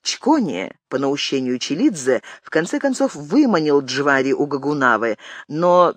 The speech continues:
передать его Челидзе не успел, поскольку был убит. Гогунаве Челидзе всё же отомстил, сначала продав ему через того же Чкония перстень Соломеи,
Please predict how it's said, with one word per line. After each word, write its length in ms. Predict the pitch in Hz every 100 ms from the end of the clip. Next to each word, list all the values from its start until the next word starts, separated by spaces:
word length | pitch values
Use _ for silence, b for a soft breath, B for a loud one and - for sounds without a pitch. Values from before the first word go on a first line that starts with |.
| -
передать 640 | 175 175 165 175 165 -
его 200 | 175 170
Челидзе 500 | - 175 180 160 190
не 120 | 220
успел, 460 | 262 - - 233 135
поскольку 460 | 123 - 123 117
был 240 | 127 156 165
убит. 500 | 214 208 220 - _ _ _ B B -
Гогунаве 760 | 247 277 349 240 170 160 202 - B B -
Челидзе 800 | - 175 202 262 247 285 302 -
всё 360 | - - 156 185
же 260 | 190 226 226 _ _
отомстил, 800 | 151 - 135 - - 131 127 113 B B
сначала 440 | - 143 - 139 135
продав 360 | 139 139 131
ему 220 | 143 139 135
через 280 | 143 139
того 240 | - 143 139
же 120 | 139
Чкония 520 | - - 143 135 131
перстень 540 | 123 143 135 - 131 127
Соломеи, 680 | 135 151 240 302 156 117